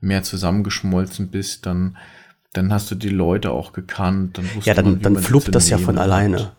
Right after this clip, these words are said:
Speaker 1: Ja, genau.
Speaker 2: Ja, das, das
Speaker 1: Und
Speaker 2: spielt sich dann ja, äh, so dann
Speaker 1: Ja.
Speaker 2: ein, dass dann, äh, ich sag mal, letztendlich musst du ja nichts mehr sagen, weil jeder seinen Platz hat und jeder weiß, was er machen muss. Und dann, wenn's Go kommt, dann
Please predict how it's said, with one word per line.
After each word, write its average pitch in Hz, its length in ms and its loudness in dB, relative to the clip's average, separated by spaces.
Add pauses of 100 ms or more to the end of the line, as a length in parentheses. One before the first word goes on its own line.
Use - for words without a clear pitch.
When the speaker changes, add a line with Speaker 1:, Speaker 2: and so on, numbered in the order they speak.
(220)
Speaker 1:
Ja, 95 280 0
genau. 98 160 -2
Speaker 2:
Ja, 95 40 0
das, 92 180 0
das 87 120 2
Speaker 1:
Und 92 40 0
Speaker 2:
spielt 110 280 2
sich 117 160 0
dann 104 180 4
ja, 101 120 6
äh, 78 400 -2
so 98 320 2
dann 107 280 4
Speaker 1:
Ja. - 80 -2
Speaker 2:
ein, 110 580 2
dass - 220 -2
dann, 98 580 2 (260)
äh, - 760 -16 (100)
ich - 100 -14
sag 117 100 4
mal, 135 60 8
letztendlich 131 360 6
musst 131 180 4
du 131 40 4
ja 117 40 6
nichts 117 180 0
mehr 117 100 6
sagen, 123 320 4
weil 101 160 4
jeder 117 300 2 (440)
seinen 104 320 -2
Platz 113 260 0
hat 120 100 2
und 113 80 0
jeder 107 180 6
weiß, 107 200 2
was 104 120 2
er 101 60 2
machen 101 280 0
muss. 117 260 0
Und 110 220 2
dann, 104 340 4 (460)
wenn's 104 720 4 (160)
Go 120 260 8
kommt, 117 420 2
dann 101 600 4